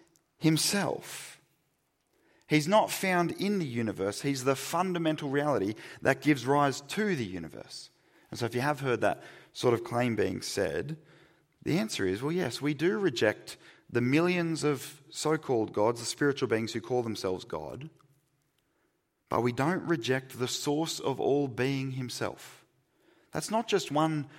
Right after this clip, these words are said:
step further, that's a completely different thing. So there's number two. Paul assumes there's one true God, and he's the one revealed by Jesus Christ. Assumption number three, good and evil are real.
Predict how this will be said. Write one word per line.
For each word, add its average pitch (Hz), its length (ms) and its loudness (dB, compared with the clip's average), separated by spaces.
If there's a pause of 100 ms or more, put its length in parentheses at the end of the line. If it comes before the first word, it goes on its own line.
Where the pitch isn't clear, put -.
(320)
step - 260 2
further, 135 440 2
that's 117 220 2
a 135 40 -2
completely 151 560 -2
different 127 360 -6
thing. 110 320 -8 (1400)
So 139 80 0
there's 156 120 4
number 147 220 4
two. 117 320 0
Paul 135 280 2
assumes 120 360 0
there's 110 200 2
one 131 320 0
true 123 260 -4
God, 85 400 -8 (320)
and 104 100 -2
he's 110 140 0
the 117 80 2
one 113 180 4
revealed 107 340 2
by 101 140 4
Jesus 95 320 -4
Christ. - 480 0 (800)
Assumption 113 400 2
number 104 180 2
three, 135 480 2 (640)
good 135 300 6
and 123 340 -2
evil 101 480 0
are 101 180 2
real. 101 480 0